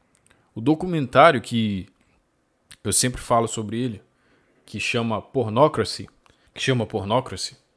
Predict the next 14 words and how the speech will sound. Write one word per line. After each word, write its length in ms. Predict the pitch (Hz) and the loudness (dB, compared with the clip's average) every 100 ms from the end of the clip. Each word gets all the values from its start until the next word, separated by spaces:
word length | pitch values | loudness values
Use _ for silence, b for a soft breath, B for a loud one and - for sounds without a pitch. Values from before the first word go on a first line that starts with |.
| _ b b b b b b b | _ b b b b b b b
esse 220 | 143 - 156 | 0 2 6
documentário 680 | 170 175 165 160 151 160 | 6 6 -2 2 4 4
fala 280 | - 147 151 | 2 2 2
sobre 260 | - 139 143 | 0 -4 -4
os 80 | |
bastidores 720 | 127 143 - 151 123 127 135 123 | 0 0 2 0 2 2 2 4
da 180 | 131 | 2
indústria 640 | 135 123 120 127 - 131 127 | 2 -2 -4 -4 -2 0 -2
pornográfica 840 | - 123 135 127 110 123 - 135 | -4 -6 -4 2 2 2 2 2
e 440 | 123 123 120 113 98 - | 2 2 0 0 -4 -4
alguns 300 | 113 120 139 | -4 -4 -6
produtores 640 | - 143 127 131 135 127 | -2 -2 0 4 4 6
e 60 | 127 | 6
atrizes, 680 | 120 - 139 156 98 - - | 4 4 4 4 2 -10 -16